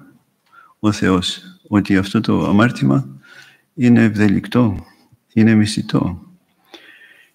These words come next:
Και η Παλαιά Διαθήκη ακόμα λέγει ότι αυτοί που θα ποιήσουν κήτη γυναικεία, δηλαδή θα κοιμηθούν δύο άντρες, ε,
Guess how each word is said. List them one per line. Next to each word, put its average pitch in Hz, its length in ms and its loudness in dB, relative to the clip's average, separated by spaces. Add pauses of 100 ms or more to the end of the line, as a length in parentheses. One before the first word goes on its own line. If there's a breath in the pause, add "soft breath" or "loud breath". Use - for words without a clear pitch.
(260 soft breath)
Και 107 100 2
η 104 80 4
Παλαιά 104 300 4
Διαθήκη 107 420 2
ακόμα 127 440 2 (1080 loud breath)
λέγει 110 240 4
ότι 110 240 4
αυτοί 104 240 0
που 113 140 -4
θα 95 240 -2 (280)
ποιήσουν 110 500 2
κήτη 131 320 0
γυναικεία, 98 840 2 (1160 soft breath)
δηλαδή 101 260 2
θα 104 200 0
κοιμηθούν 101 440 2
δύο 101 180 2
άντρες, 101 340 0
ε, 98 380 -10